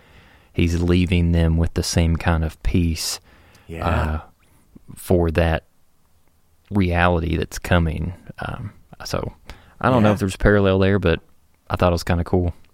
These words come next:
Speaker 2: Well, I actually find it quite amazing that you went there, because what you're going to see, uh, it may take us a couple episodes to get there, but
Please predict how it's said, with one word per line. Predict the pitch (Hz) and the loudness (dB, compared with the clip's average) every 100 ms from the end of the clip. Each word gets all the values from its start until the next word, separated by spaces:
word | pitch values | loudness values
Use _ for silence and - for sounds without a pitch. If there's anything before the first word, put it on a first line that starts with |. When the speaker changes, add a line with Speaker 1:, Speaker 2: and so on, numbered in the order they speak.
| - - | -20 -8
Speaker 2:
Well, | 127 117 - | -6 -6 -2
I | 101 98 | -2 0
actually | 95 104 - 131 | -2 -2 -2 -4
find | 117 127 123 117 | -2 -2 0 -2
it | - | -4
quite | - 131 127 | -2 -2 -2
amazing | 123 190 240 104 90 123 - | -2 -2 -2 -4 -4 -6 -4
that | 113 110 | -4 -4
you | 110 131 | -4 -2
went | 117 185 269 | 0 -2 -2
there, | 80 60 - | -8 -10 -10
because | - 101 - 170 277 - - 98 - | -10 -8 -8 -4 -4 -4 -10 -14 -4
what | 123 135 | -4 -2
you're | 120 | -4
going | 120 135 110 | -2 -2 -2
to | 92 | -6
see, | - 226 139 101 151 - | -6 -4 -2 -4 -8 -4
uh, | |
it | 101 95 | -4 -2
may | 110 | -6
take | - 123 104 | -4 -6 -4
us | - | -8
a | - | -6
couple | 104 90 | -6 -2
episodes | 98 101 - 87 - | -4 -4 -6 -6 -6
to | 85 | -4
get | 220 - | -4 -2
there, | 73 104 - - _ - | -6 -8 -12 -20 _ -4
but | 196 220 131 | 0 0 -2